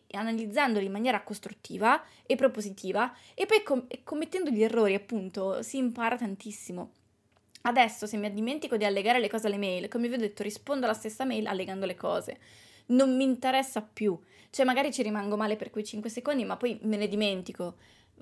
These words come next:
Fa lo stesso. Cioè, alla fine di solito poi dopo le persone ti rispondono perché, appunto,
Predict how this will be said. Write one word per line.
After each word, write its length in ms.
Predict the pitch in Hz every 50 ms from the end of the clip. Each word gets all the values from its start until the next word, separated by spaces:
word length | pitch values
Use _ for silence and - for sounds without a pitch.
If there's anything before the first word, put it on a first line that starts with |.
| 196 196 190
Fa 240 | - - - 254 220
lo 80 | 196
stesso. 640 | 214 - - - 208 190 190 - - - 196 180 180
Cioè, 160 | - - 202
alla 140 | 190 190 202
fine 180 | - 240 220
di 80 | 190 196
solito 300 | - - 214 208 202 196
poi 120 | - 220
dopo 200 | 208 220 214 233
le 80 | 202 196
persone 320 | - 202 - - 226 214
ti 80 | 214 208
rispondono 960 | 180 180 - - - 196 190 190 196 190 190 190 190 190 190 190 190 185 190 -
perché, 240 | - 220 - - 202
appunto, 520 | 202 - - 220 220 220 208 185 - -